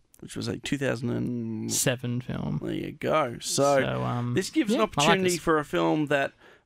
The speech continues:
Speaker 1: may not make it into the best of the year, but, yeah, sneak itself into, um, the best of this year.
Speaker 2: Yeah.
Speaker 1: So
Speaker 2: Well, I, I, I do like that, 'cause you're right, and we might be giving too much fame to, like, classics.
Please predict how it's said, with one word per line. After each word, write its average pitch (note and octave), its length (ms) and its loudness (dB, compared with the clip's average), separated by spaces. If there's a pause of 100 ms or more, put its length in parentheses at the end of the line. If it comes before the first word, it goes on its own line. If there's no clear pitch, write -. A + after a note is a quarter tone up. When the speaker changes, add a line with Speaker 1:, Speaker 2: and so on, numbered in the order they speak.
Speaker 1:
may F3 220 4
not E3 160 2
make E3+ 220 4
it D#3+ 80 2
into D3+ 380 2
the C3 100 -4
best D3+ 260 0
of C3 80 -4
the B2+ 80 2
year, C3 500 2 (880)
but, A#2+ 340 2 (640)
yeah, F#3 220 2 (220)
sneak - 340 -2
itself - 460 -2
into, A#2+ 760 0
um, A2+ 480 0 (500)
the B2 80 -2
best - 300 -4
of A#2+ 320 -6 (100)
this - 220 -4
year. C3 340 -2
Speaker 2:
Yeah. B2 240 -2 (280)
Speaker 1:
So - 160 2
Speaker 2:
Well, A3 220 4 (100)
I, A3+ 80 6
I, G#3+ 160 0
I G3+ 80 6
do G3+ 160 4
like C#3+ 180 4
that, A#2+ 160 -4
'cause C3 160 -2
you're C3 80 2
right, B2 260 2
and C3+ 160 4
we C#3+ 60 4
might D3+ 240 4
be D3 80 0
giving C#3 220 2
too D3 160 2
much B2+ 200 0
fame B2 220 2
to, - 80 -4
like, A2 160 -4
classics. - 680 -4